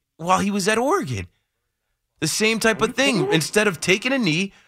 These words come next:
Speaker 1: ran the ball,
Speaker 2: I
Speaker 1: they
Speaker 2: didn't see that.
Speaker 1: fumbled, and then Stanford kicked the field goal to beat 'em.
Speaker 2: I, I,
Speaker 1: That's called,
Speaker 2: that is
Speaker 1: that's,
Speaker 2: just
Speaker 1: that's negligence. That's called falling asleep at the wheel as a coach. Like, you gotta know in those
Speaker 2: Absolutely.
Speaker 1: situations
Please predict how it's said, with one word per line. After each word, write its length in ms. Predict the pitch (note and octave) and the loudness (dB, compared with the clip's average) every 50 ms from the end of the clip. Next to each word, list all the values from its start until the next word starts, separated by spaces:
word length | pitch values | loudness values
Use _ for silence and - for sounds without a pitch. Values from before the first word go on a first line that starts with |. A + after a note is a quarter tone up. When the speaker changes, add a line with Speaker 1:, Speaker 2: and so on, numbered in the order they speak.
| _ - | _ -8
Speaker 1:
ran 280 | - B2+ F#3+ A#3 B3 B3+ | -2 0 2 2 2 2
the 80 | B3 | 0
ball, 200 | A3 D3+ D3+ D3+ | 2 2 4 4
Speaker 2:
I 60 | D#3+ F3 | 4 4
Speaker 1:
they 80 | F3+ G3+ | 2 0
Speaker 2:
didn't 100 | G#3+ - | -2 0
see 120 | - - | 2 2
that. 60 | E3 E3+ | 2 4
Speaker 1:
fumbled, 260 | F3 G3+ G#3 G#3 F3 | 4 2 2 2 0
and 140 | F#3 F#3 F3+ | -2 0 0
then 140 | F#3 F3 | 0 0
Stanford 520 | C#3+ - - D#3+ E3+ G3 G#3 - G3+ E3+ - | -2 -2 0 0 2 2 2 -2 -4 -6 -4
kicked 180 | - G#3+ - | -6 -6 -6
the 80 | - F#3+ | -6 -12
field 340 | - - - A#3+ D4 D4+ A#3+ | -10 -4 -2 0 0 2 2
goal 160 | F#3+ E3 C#3+ C3+ | 2 2 2 0
to 60 | B2 | 0
beat 220 | G#2+ - C#3 C3 | -2 -2 -2 -2
'em. 200 | A2 F#2 E2+ F2 - _ _ _ _ _ _ _ _ _ _ _ _ _ _ _ _ _ _ - | -2 -2 -4 -6 -14 _ _ _ _ _ _ _ _ _ _ _ _ _ _ _ _ _ _ -4
Speaker 2:
I, 120 | G2+ G2+ F#2+ - | -4 -4 -4 -6
I, 160 | - G2+ G#2 G2+ - - - - _ - - - | -6 -4 -4 -4 -6 -8 -12 -14 _ -12 -2 0
Speaker 1:
That's 220 | D3+ E3+ F#3+ - | 2 2 2 0
called, 180 | - - A3 A3 | 2 2 4 6
Speaker 2:
that 200 | - C#3+ C#3+ - | 6 6 6 4
is 60 | C#3 | 0
Speaker 1:
that's, 160 | - F#3 F#3+ | -2 -2 -2
Speaker 2:
just 140 | B2+ B2+ A2+ | -4 -4 -2
Speaker 1:
that's 280 | D3 D#3+ G3+ G3+ - C#3+ | 0 -2 -2 -4 -4 0
negligence. 640 | D3 D3 D#3+ F#3+ F#3+ G3+ G3 D3+ F#3 G3 G3 F3 - | 2 2 2 2 -4 -8 -8 -6 -4 -4 -4 -4 -6
That's 160 | E3+ D#3+ - | -6 -6 -6
called 260 | - G#3 F#3+ E3+ - | -2 -4 -4 -4 -4
falling 340 | - - C#3 D3+ F3 F#3 F#3 | -2 -2 -2 -2 -2 -2 -4
asleep 340 | F3 - - F#3+ F#3+ F3+ - | -4 -6 -4 -6 -6 -4 -4
at 160 | E3 D#3 - | -4 -4 -4
the 60 | D#3+ | -6
wheel 320 | C3 A#2+ C#3 D3+ D#3+ D#3 | -6 -4 -2 -2 0 0
as 100 | D3+ C#3+ | -2 -2
a 80 | B2 A#2+ | -4 -6
coach. 460 | - - C#3 C#3+ E3 E3+ - - - _ _ _ _ _ _ _ - | -2 -2 0 0 0 -2 -6 -8 -12 _ _ _ _ _ _ _ -12
Like, 340 | - A#2+ A#2 C#3+ D3+ C#3+ A#2+ | -10 -6 -2 0 0 0 0
you 220 | A2 A#2 B2 F#3 G#3 | -4 -6 -4 -2 0
gotta 240 | A3 B3 A#3+ A3+ G3 | 2 2 2 2 0
know 480 | C#3 A2 B2+ C#3+ D3 D3+ D3+ D#3+ E3 C#3+ | -2 -2 0 2 4 4 4 2 2 0
in 160 | C#3+ D3+ C#3+ | -2 -2 0
those 160 | C#3+ D3 D3+ | 0 2 4
Speaker 2:
Absolutely. 420 | C3 B2 A#2+ D3 - D3+ C#3 C#3+ D3+ D#3 | 4 4 4 2 -4 -6 -4 -4 -4 -4
Speaker 1:
situations 400 | D3+ - - E3+ E3 D#3 D3 C3 | -6 -6 -4 -6 -6 -6 -8 -12